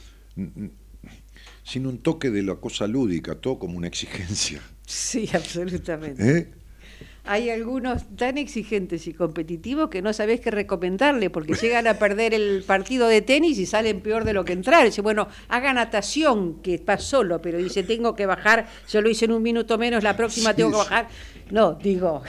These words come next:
Speaker 2: <laughs> no hay
Speaker 1: Sí,
Speaker 2: forma.
Speaker 1: claro.
Speaker 2: Aflojá un
Speaker 1: Eso es lo que te
Speaker 2: poco.
Speaker 1: quería
Speaker 2: Y esto
Speaker 1: decir.
Speaker 2: tiene que ver con la vida, con, con
Speaker 1: Me acuerdo que, que, que una de las cosas que yo fui transitando en psicoanálisis, bah, cuando hacía terapia,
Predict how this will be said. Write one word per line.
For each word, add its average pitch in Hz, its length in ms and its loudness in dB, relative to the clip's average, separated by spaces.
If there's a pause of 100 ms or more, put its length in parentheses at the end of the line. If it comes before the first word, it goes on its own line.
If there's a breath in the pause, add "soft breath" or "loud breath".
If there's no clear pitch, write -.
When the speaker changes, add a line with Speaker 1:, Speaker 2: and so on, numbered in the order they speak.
Speaker 2:
<laughs> 208 720 2
no 190 240 -2
hay 240 180 -4
Speaker 1:
Sí, - 220 -2
Speaker 2:
forma. 175 560 6
Speaker 1:
claro. 131 360 4
Speaker 2:
Aflojá 185 540 0
un 285 100 0
Speaker 1:
Eso 165 160 2
es - 40 8
lo 285 60 8
que 143 80 4
te 135 60 -2
Speaker 2:
poco. 214 100 4
Speaker 1:
quería 127 280 2
Speaker 2:
Y 120 60 2
esto 196 260 2
Speaker 1:
decir. - 60 0
Speaker 2:
tiene 160 260 -6
que 156 60 -8
ver 156 160 -6
con 147 160 -8
la 147 100 -6
vida, 175 420 2
con, 147 300 -8
con 143 380 -6 (640 loud breath)
Speaker 1:
Me 135 80 4
acuerdo 165 320 8
que, 123 240 4
que, 113 400 0
que 104 100 -4
una 123 180 -2
de 127 60 -2
las 113 120 0
cosas 127 280 -4
que 101 200 -4
yo 110 160 2
fui - 180 -2
transitando 107 640 -4
en 107 60 -2
psicoanálisis, 120 880 -4 (300 loud breath)
bah, 139 180 2
cuando 143 160 0
hacía 82 240 -4
terapia, 95 480 -4